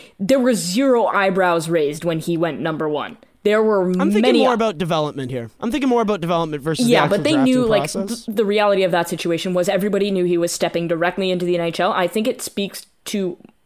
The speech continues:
Speaker 1: more about how Buffalo handles their young players more than about the players themselves.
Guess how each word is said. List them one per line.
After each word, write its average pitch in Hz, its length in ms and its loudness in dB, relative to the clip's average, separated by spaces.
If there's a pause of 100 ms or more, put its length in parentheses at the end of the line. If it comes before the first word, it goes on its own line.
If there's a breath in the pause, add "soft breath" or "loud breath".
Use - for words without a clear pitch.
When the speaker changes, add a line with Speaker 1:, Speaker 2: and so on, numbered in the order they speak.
(220)
Speaker 1:
more 196 400 0
about 185 380 0 (480 loud breath)
how - 260 2
Buffalo 196 560 2
handles 208 600 0
their 175 160 4
young 170 260 0
players 165 480 0
more 185 240 2
than 180 140 2
about 175 260 0
the 175 80 -2
players 170 460 -2
themselves. 156 920 -8